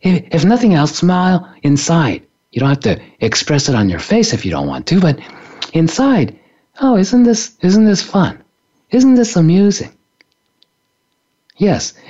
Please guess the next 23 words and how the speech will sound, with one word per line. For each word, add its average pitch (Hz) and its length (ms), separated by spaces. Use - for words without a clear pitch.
isn't 302 220
it 311 80
amusing 190 560
that 98 180
I 180 120
want 226 220
to 131 60
scream 175 720
my 135 120
head 151 240
off 110 260
right 95 220
now?" 92 200
<laughs> - 1400
And 294 240
when 254 160
you 262 100
practice 320 640
that, 156 420
oh, 302 380
you 196 140
actually 269 680
realize, 185 500